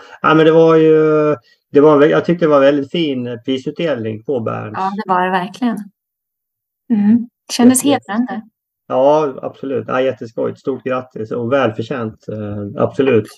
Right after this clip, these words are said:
Speaker 2: Tack så mycket.
Speaker 1: Vi, vi kan väl, du kan väl börja berätta lite om, om din forskning, eh, med älgarna. Det som du fick priset för. Berätta, vad, vad är det
Speaker 2: Ja.
Speaker 1: du har gjort?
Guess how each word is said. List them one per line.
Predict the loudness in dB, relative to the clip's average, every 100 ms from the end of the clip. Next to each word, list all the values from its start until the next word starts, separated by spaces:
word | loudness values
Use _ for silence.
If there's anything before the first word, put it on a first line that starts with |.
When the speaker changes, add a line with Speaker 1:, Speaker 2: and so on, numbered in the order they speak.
| -20 -20 -20 _ _
Speaker 2:
Tack | -14 -4
så | 0
mycket. | 0 -2 -6 -10 _ _ _ -2
Speaker 1:
Vi, | 0
vi |
kan | 2 2 4
väl, | 4 4 2 0
du | 0
kan | 0 0
väl | 0
börja | 0 -2
berätta | -2 -4 -6 -6 -6
lite | -6 -6
om, | -6 -4 -6
om | -6 -6
din | -6 -8
forskning, | -8 -10 -10 -12 -8 -6 -4 -4 -4 -4
eh, | -2 -2 -2
med | -2 0 0 0
älgarna. | -2 -2 -4 -4 0
Det | 2 2
som | 0
du | -4
fick | -6 -12 -6
priset | -6 -4 -8 -6
för. | -2 -2
Berätta, | -2 -2 -2 -4
vad, | -2 -2
vad | -4 -4
är | -2
det | -2
Speaker 2:
Ja. | -2
Speaker 1:
du |
har | -6
gjort? | -18